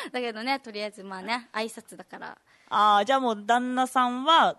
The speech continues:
Speaker 2: なんていうの、親戚とかにはもう見せて回ったんだ。
Speaker 1: そうそうそうそう。うん、一応、もうあの人も忙しいからさ。
Speaker 2: うん、なんか、ちょっとだけ話聞いたけど。
Speaker 1: そうなんですよ。だけど一応時間空けてもらって行っ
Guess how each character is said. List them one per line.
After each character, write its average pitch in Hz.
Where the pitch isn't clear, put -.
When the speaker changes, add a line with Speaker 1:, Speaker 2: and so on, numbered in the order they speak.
Speaker 2:
な 180
ん 160
て 160
い -
う 151
の、 143
親 208
戚 196
と 170
か 156
に 151
は 143
も 139
う 139
見 151
せ 160
て 147
回 143
っ 139
た 135
ん 127
だ。 135
Speaker 1:
そ 302
う 302
そ 302
う 285
そ 277
う -
そ 233
う。 -
う -
ん、 214
一 294
応、 302
も 254
う -
あ 311
の 480
人 415
も 254
忙 349
し -
い -
か 349
ら 240
さ。 214
Speaker 2:
う 156
ん、 202
な 233
ん -
か、 165
ち -
ょ 294
っ -
と -
だ 220
け 190
話 170
聞 175
い -
た 381
け 427
ど。 -
Speaker 1:
そ 440
う -
な 349
ん 277
で 247
す -
よ。 233
だ 262
け 302
ど 285
一 269
応 233
時 -
間 247
空 233
け 277
て 262
も 226
ら 208
っ -
て -
行 -
っ -